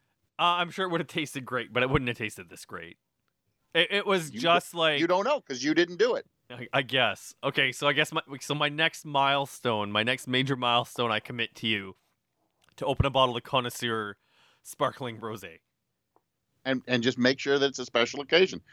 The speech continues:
Speaker 2: It'll taste delicious. And that's, you know, wine is still eighty percent of what's going on. I like, as, as Thomas Batchelder likes to say, you know, when La Libération happens,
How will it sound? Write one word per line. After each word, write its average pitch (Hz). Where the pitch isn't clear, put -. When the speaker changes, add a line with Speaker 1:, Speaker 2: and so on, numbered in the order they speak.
Speaker 2:
It'll 254
taste 214
delicious. 147
And 135
that's, 175
you 247
know, 233
wine 220
is 208
still 190
eighty 160
percent 165
of 175
what's 110
going 131
on. 165
I 120
like, 147
as, 165
as 147
Thomas 170
Batchelder 131
likes 113
to 117
say, 120
you 120
know, 113
when 117
La 110
Libération 147
happens, 151